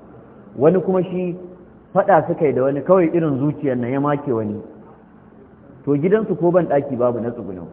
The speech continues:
amma ya kai duka. Da aka kai shi police station,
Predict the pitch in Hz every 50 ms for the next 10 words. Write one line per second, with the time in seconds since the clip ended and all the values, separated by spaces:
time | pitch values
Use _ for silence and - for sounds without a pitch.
0 | - - - - - - - 120 127 139 156 160 165 160 156 - 165 165 151 147
1 | 160 147 - 151 - - - - - - - - - - - - - - - -
2 | - - - - - - - - - - - - - - 131 180 185 - 170 160
3 | 185 202 202 160 190 151 160 156 170 190 - - 180 180 180 160 175 170